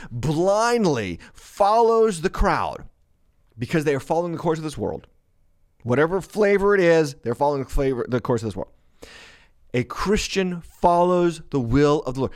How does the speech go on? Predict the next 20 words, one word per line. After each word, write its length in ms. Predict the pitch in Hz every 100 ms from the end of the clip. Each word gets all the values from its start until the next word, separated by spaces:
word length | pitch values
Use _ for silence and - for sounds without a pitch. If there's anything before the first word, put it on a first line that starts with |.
| -
His 180 | - 131
heart, 520 | - - 185 160 - -
he 100 | 123
comes, 240 | 151 135 -
he 100 | -
becomes 280 | 123 160 143
obedient 260 | 143 156 143
from 60 |
the 80 | 135
heart. 80 | - - - -
His 160 | 147 -
heart 400 | - 196 220 -
can 160 | 165 -
only 380 | 165 196 202 196
find 520 | - 196 180 190 170
joy 380 | 117 170 175 175
and 100 | 151
satisfaction 880 | - - 156 165 - 165 156 - 151
and 240 | 139 127 -
peace 640 | - 165 107 - - -